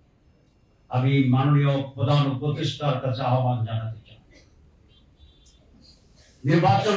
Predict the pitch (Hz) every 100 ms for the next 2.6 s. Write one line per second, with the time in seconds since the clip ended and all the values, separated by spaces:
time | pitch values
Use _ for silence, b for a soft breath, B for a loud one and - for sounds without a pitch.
0 | 180 190 190 185 185 185 185 180 175 175
1 | 170 170 170 170 160 165 190 165 156 143
2 | 131 123 110 127 147 -